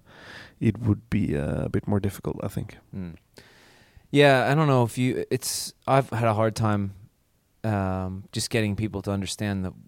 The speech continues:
Speaker 2: like, what even a podcast is. And
Speaker 1: Yeah,
Speaker 2: now finally
Speaker 1: still.
Speaker 2: that we're over the hump with that,
Speaker 1: Yeah.
Speaker 2: and and getting sponsors to do it, but we're still a little bit,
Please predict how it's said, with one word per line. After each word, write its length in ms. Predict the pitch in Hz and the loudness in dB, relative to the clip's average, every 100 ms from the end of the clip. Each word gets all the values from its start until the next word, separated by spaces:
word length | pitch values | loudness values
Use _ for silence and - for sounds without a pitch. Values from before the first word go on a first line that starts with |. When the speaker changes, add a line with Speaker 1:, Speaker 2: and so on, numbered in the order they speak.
| _ | _
Speaker 2:
like, 200 | 95 87 _ _ - - _ _ _ _ _ | -8 -8 _ _ -20 -20 _ _ _ _ _
what 320 | 92 95 101 | -12 -4 -2
even 180 | 101 92 | -2 -6
a 60 | 87 | -8
podcast 520 | - 101 95 90 - | -6 -8 -6 -10 -10
is. 400 | 110 101 87 92 - | -6 -4 -4 -10 -4
And 100 | 120 | 2
Speaker 1:
Yeah, 60 | 110 | 2
Speaker 2:
now 80 | |
finally 260 | 107 117 123 | 2 2 8
Speaker 1:
still. 240 | 170 131 | 10 10
Speaker 2:
that 100 | 95 | 6
we're 160 | 113 107 | 2 0
over 220 | 107 104 | 2 0
the 100 | 101 | 0
hump 380 | 107 104 95 - | 0 -2 -4 -6
with 120 | 107 | 0
that, 320 | 104 92 95 - | 2 2 0 -2
Speaker 1:
Yeah. 80 | |
Speaker 2:
and 260 | 95 92 90 - - _ - | -4 -4 -6 -12 -20 _ -8
and 80 | 101 | -4
getting 380 | 101 101 95 92 | -2 0 -2 -4
sponsors 500 | - 98 95 92 90 | -4 -4 -4 -6 -8
to 80 | 90 | -6
do 220 | 92 92 | -4 -4
it, 80 | 90 | -4
but 100 | 92 | -6
we're 160 | 92 | -6
still 260 | 95 - 110 | -6 -2 -2
a 80 | 95 | 0
little 140 | 95 90 | -2 -4
bit, 260 | 92 87 | -4 -6